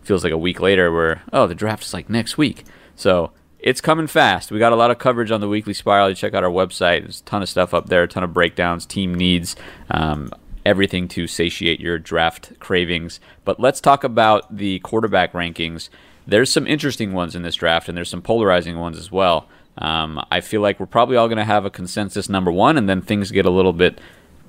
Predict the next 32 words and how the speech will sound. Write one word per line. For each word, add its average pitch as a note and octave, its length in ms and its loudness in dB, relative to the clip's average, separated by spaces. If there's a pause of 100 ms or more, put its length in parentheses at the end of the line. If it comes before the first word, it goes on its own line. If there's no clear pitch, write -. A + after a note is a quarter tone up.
(160)
little F#2+ 300 -2
bit, F#2+ 280 -2
uh, F#2 140 4
variant F2+ 520 0
as F2 160 -2
we F2 160 -2
move F2 260 -4
from E2+ 180 -4
there. F2 240 2
So F2+ 200 0
let's G2 240 -2
talk G#2 240 2
about, F#2+ 400 2 (300)
how A#2 80 -2
do A#2+ 80 4
you B2 80 4
guys A#2 120 4
wanna A2 200 -2
structure G2+ 420 0
this? D#2 220 -6
You F2+ 60 -6
wanna F2+ 160 -4
go F2+ 180 -2
by F2 540 2
ranking G2+ 540 -4
position, B2+ 480 0
or G#2 60 2
you F#2 120 0
wanna F2+ 180 0
go E2 160 -2
by D#2+ 340 0
player, C3 540 -2